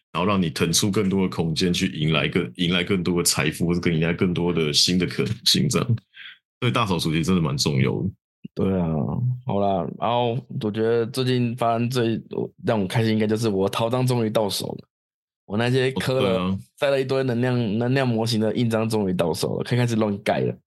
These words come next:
Speaker 2: <laughs>
Speaker 1: 到处乱盖。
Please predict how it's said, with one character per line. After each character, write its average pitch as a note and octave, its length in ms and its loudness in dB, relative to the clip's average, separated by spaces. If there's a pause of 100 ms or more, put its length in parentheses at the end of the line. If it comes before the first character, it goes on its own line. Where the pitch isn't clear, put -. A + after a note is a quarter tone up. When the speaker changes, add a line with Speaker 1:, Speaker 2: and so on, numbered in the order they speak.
(100)
Speaker 2:
<laughs> - 1300 -2
Speaker 1:
到 G#2+ 160 2
处 A#2+ 200 2 (160)
乱 G2 240 2 (100)
盖。 F#2+ 180 0